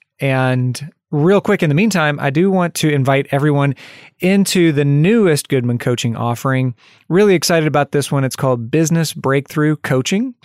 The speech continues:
Business Breakthrough Coaching. This one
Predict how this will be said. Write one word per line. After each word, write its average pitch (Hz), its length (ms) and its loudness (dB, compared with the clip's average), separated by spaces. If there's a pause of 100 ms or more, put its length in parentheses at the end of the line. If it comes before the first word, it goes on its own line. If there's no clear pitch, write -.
(440)
Business 151 460 -2
Breakthrough 151 580 -2
Coaching. 135 540 -2 (340)
This 175 300 0
one 202 200 0